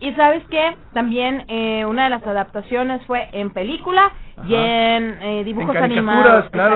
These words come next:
Speaker 2: Betty
Speaker 1: Exactamente.
Speaker 2: Toons estaba en Cartoon
Speaker 1: Sí,
Speaker 2: Network.
Speaker 1: esa sí la llegué a ver y fue increíble. Este, primero ver, eh, hace siglos, ver esas caricaturas
Speaker 2: Sí.
Speaker 1: y ya después ver la telenovela fue de que, "No manches, la caricatura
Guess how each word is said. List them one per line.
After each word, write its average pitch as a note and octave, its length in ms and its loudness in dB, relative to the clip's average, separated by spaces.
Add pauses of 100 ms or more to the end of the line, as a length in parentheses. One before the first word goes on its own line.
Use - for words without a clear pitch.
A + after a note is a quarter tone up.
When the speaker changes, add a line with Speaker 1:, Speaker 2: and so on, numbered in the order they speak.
(100)
Speaker 2:
Betty - 100 -2
Speaker 1:
Exactamente. B3 300 2
Speaker 2:
Toons A3+ 180 2
estaba F#3 240 -2
en G#3 60 -6
Cartoon F#3 240 -4
Speaker 1:
Sí, F#3+ 60 -2
Speaker 2:
Network. F3 280 -4 (160)
Speaker 1:
esa B3+ 240 0
sí D4 120 -8
la C#4+ 120 -2
llegué B3 260 -2
a C4+ 40 2
ver C4+ 400 0
y A#3 120 -6
fue B3 140 -2
increíble. D4 720 -2 (340)
Este, G#3+ 320 -8
primero A3+ 380 -2
ver, C#4 500 -2
eh, G3+ 220 -4
hace A3+ 180 -6
siglos, B3 420 -6
ver A3 140 -4
esas B3 220 -8
caricaturas G#3+ 600 -2
Speaker 2:
Sí. - 380 -8
Speaker 1:
y C4+ 140 -8
ya C#4+ 160 8
después D#4+ 320 -2
ver D4 160 2
la D4 320 6
telenovela C4+ 580 0
fue C4 100 -2
de B3+ 160 0
que, B3 140 -6
"No C4+ 160 0
manches, F4 380 -2
la C4+ 120 -2
caricatura B3 600 2